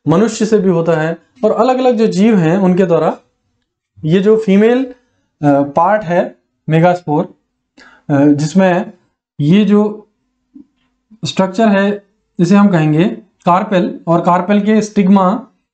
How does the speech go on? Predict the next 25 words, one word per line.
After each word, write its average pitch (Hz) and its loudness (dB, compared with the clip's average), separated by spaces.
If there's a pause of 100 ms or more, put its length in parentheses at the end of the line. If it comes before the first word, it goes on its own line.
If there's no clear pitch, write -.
(160)
style 180 -2
और 180 -2
ovary 208 0
जो 202 2
है 156 0
ये, - -6 (880)
इसमें 208 2
से, 247 -2 (360)
अ, 143 2 (440)
मेल 208 0 (1900)
एंथर 208 2
में 175 -4 (280)
जो 175 0
pollen 175 0
grain 214 2
बने 208 0
हैं 214 0
इनका 208 0 (1120)
stigma 262 0
तक 240 2
पहुंचने 202 0
का 220 0
जो 196 -2
process 180 -2
है, 175 -2